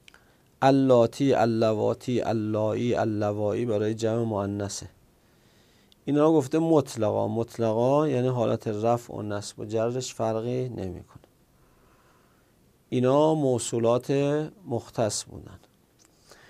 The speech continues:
اونجا اینجا یک سوال مطرح می‌شه که ما الان داریم چی می‌خونیم؟ ما الان داریم اسم‌های مبنی رو می‌خونیم. یکی از اسم‌های مبنی موصول است.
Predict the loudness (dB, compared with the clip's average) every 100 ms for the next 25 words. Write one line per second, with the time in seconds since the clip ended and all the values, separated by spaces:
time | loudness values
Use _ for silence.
0 | -20 _ -4 0 4 4 4 4 4 4
1 | 4 4 4 2 0 2 2 2 -2 0
2 | 0 4 4 4 2 2 0 -2 0 0
3 | 2 2 2 0 -4 -12 _ _ _ _
4 | _ _ -20 -6 2 4 4 4 4 2
5 | 0 0 2 0 -2 -2 2 2 2 2
6 | 2 -2 -10 _ _ _ _ _ _ -18
7 | -6 0 2 2 0 2 4 4 0 -4
8 | -8 -10 -14 -12 -16 _ _ _ _ _
9 | _ _ _ _ _ _ _ _ _ _
10 | 0 2 4 6 6 4 -2 -2 -2 -2
11 | 0 2 2 0 0 -2 -2 -2 0 0
12 | -2 -4 -8 -6 -4 -4 -8 -12 -14